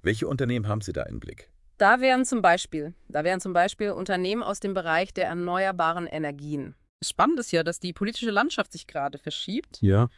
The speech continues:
Speaker 2: und es wieder mehr Unterstützung für die Atomkraft gibt.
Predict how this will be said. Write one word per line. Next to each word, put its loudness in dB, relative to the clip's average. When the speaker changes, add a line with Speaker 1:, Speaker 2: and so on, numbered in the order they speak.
Speaker 2:
und 0
es -2
wieder 4
mehr 4
Unterstützung -4
für -8
die -6
Atomkraft -4
gibt. -10